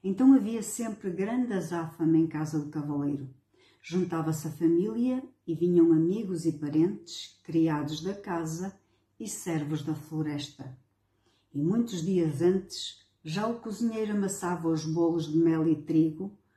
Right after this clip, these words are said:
os criados varriam os corredores e as escadas, e todas as coisas eram lavadas, enceradas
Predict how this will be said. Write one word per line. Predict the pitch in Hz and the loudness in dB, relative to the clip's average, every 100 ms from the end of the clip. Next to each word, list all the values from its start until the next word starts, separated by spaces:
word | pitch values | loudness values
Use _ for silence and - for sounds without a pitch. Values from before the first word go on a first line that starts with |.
| _ _ | _ _
os | 160 - | -12 -10
criados | - 156 170 202 180 | -2 0 0 0 -4
varriam | 160 170 165 175 170 | -4 -2 0 4 4
os | 156 | 4
corredores | - 156 156 160 175 160 135 | -4 -8 -2 0 0 -2 -2
e | |
as | 147 | -4
escadas, | 147 - - 156 156 196 202 - - _ _ - | -6 -10 -6 -4 -4 -6 -10 -10 -12 _ _ -14
e | |
todas | 208 - 233 226 226 | -10 -4 -2 -2 -4
as | 233 | -6
coisas | - 170 165 165 165 | -2 0 2 0 0
eram | 175 175 185 | 2 4 2
lavadas, | 196 170 156 147 156 160 - - - | -2 -4 -4 -4 -6 -8 -10 -10 -4
enceradas | 190 - - 170 147 139 151 156 156 - | -2 -4 -8 -6 -4 -6 -6 -6 -8 -8